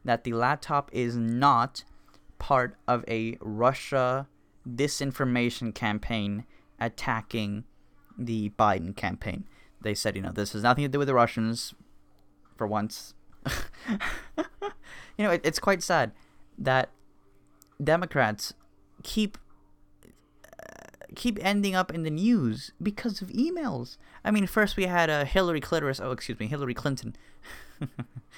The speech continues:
Uh, first we had, uh, Clitoris. You know, she deleted God knows how many hundreds of thousands of emails. And then she was nearly imprisoned. You know, she testified before Congress, all this stuff. And now we have Hunter Biden,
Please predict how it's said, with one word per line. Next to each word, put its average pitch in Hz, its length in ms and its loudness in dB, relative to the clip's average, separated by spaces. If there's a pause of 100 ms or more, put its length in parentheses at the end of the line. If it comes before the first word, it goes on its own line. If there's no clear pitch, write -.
(320)
Uh, 123 160 -2
first 196 300 -2
we 196 80 -2
had, 160 320 2
uh, 131 220 0
Clitoris. 131 640 0 (340)
You 160 140 -2
know, 127 100 2
she - 160 -4
deleted 135 600 0 (600)
God 131 240 4
knows 120 200 0
how 123 160 0
many 110 300 -2 (100)
hundreds 117 340 2
of 110 80 -8
thousands 107 380 2
of 101 80 -4
emails. 107 420 -4 (420)
And 117 80 -6
then 123 80 2
she 156 160 2
was 127 160 2
nearly 110 440 -2 (320)
imprisoned. 117 640 0
You 113 60 -4
know, 107 120 -2
she 110 140 -6
testified 107 500 -2
before 107 280 -2
Congress, 127 720 0 (140)
all 107 140 4
this - 160 -8
stuff. - 320 -6 (500)
And 147 140 -2
now 180 140 4
we 180 100 4
have 170 220 4
Hunter 175 320 -2
Biden, 147 480 2